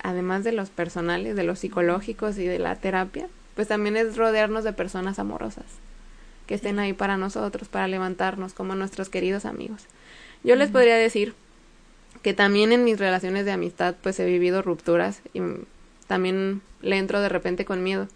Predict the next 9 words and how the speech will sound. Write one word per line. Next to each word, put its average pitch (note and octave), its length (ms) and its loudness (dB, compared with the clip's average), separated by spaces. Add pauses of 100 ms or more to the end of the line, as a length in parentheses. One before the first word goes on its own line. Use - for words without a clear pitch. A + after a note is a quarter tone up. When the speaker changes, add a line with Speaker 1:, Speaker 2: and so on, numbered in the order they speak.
(600)
Speaker 1:
Pero G#3+ 220 6
he G#3+ 80 6
tenido C4 380 0 (180)
tan G#3 300 0
buenas B3+ 300 0
experiencias G#3 760 -4
con F#3+ 200 -2
mis F#3 160 -4
amigas. G3 540 -2